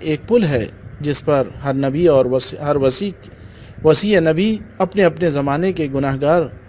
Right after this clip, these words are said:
انسانوں کے ہمراہ کھڑے ہوں گے، جس طرح فوجی افسر اپنے لشکر کے ساتھ کھڑا ہوتا ہے۔ ایسے وقت میں جب خالص بندہ مومن جنت میں چلے جائیں گے، تو انبیاء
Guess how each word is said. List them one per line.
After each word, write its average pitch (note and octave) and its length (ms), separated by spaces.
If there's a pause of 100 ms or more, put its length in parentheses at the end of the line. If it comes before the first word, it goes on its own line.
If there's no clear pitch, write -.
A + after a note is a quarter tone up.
(520)
انسانوں A3 440
کے B3 160
ہمراہ F#3+ 480
کھڑے G3 240
ہوں G#3 220
گے، D#3 140 (220)
جس D3 220
طرح D#3 320
فوجی D3+ 400
افسر D#3 300
اپنے C#3+ 260
لشکر D3 380
کے D#3+ 100
ساتھ C#3+ 440 (360)
کھڑا A3+ 220
ہوتا E3+ 360
ہے۔ B2 100 (720)
ایسے A#3+ 280
وقت B3+ 300
میں A#3+ 160
جب G#3+ 180
خالص F#3+ 360
بندہ F3 280
مومن D#3+ 400
جنت D#3+ 340
میں D#3 80
چلے C#3+ 240
جائیں D#3 340
گے، C#3+ 160 (240)
تو C#3+ 120
انبیاء C3+ 440